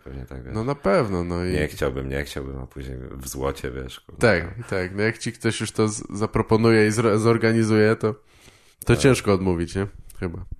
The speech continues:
Speaker 2: Nie wiem, no jest, y, dzi-, dziwne by to było dla o-, osiemnastu tysięcy występować. S-,
Speaker 1: A tak
Speaker 2: strasznie.
Speaker 1: przybombić jeszcze przy nich.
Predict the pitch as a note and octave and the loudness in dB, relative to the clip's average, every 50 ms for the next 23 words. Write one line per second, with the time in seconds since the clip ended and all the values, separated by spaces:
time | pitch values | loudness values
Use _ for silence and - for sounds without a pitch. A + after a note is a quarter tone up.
0 | - - - - - - - _ _ _ - - A2 F#2+ F2+ F#2+ G#2 A#2+ B2+ C3 | -14 -16 -18 -18 -20 -20 -20 _ _ _ -2 0 0 0 2 4 4 6 6 6
1 | - - - - - - - - - - A#2+ - B2 - A2 A#2+ C3 A2 G#2+ F#2+ | 4 0 -4 -4 -4 -4 -4 -4 -6 -8 -6 -4 -4 -2 0 0 2 2 2 2
2 | F2+ F2+ F#2 E2+ F#2 F#2+ F2+ F#2+ F#2 D#2 A#1+ - F#2+ G#2 G2+ - - G2 - - | 2 0 2 4 2 4 4 4 2 2 2 2 2 2 2 0 -2 -4 -2 0
3 | F#2+ F#2+ F#2 F#2+ F#2+ - - - F2 - F2+ F2 - F2 F2 E2 - F2 F2 D#2+ | 2 4 4 4 4 2 0 -2 0 0 0 0 0 0 -2 -2 -4 -4 -4 -4
4 | - - - - - _ _ _ _ _ _ _ _ - - F2+ F2+ - - G2 | -6 -10 -20 -20 -20 _ _ _ _ _ _ _ _ -10 -6 -6 -4 -2 -2 -2
5 | F2 - F#2+ F#2 F2 F2+ F2+ F2 - - - - - - - - - - - D#2 | 0 2 2 2 4 4 2 0 -2 -6 -14 -16 -16 -18 -18 -18 -14 -8 -4 -2
6 | - - G#2+ G#2 - F#2+ G2 G2 - - E2 E2 E2 D#2+ D2 C#2 C2+ - - - | 2 2 2 2 2 2 2 2 2 4 4 4 4 2 0 -4 -6 -8 -8 -10
7 | C2+ - - C#2+ - - - C#2+ - C#3 | -10 -8 -10 -10 -10 -10 -12 -10 -8 -4